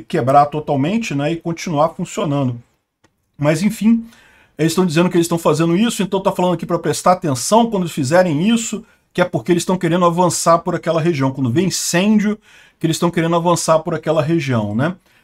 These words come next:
Eu não sei se isso é uma técnica muito boa não, né? Mas pode ser que funcione.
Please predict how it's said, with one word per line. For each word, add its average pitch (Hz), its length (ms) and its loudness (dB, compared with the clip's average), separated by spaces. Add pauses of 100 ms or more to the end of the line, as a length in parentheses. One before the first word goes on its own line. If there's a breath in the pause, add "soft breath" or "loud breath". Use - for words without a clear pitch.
(140)
Eu 403 120 -12
não 415 80 -6
sei 302 160 -2
se - 100 -6
isso - 140 -2
é - 20 4
uma 269 140 2
técnica 233 500 0
muito 226 240 4
boa 233 300 2
não, 135 260 2
né? 127 80 2
Mas 196 320 -4 (120)
pode 113 200 -10
ser 190 160 -4
que 190 80 -16
funcione. 139 680 -2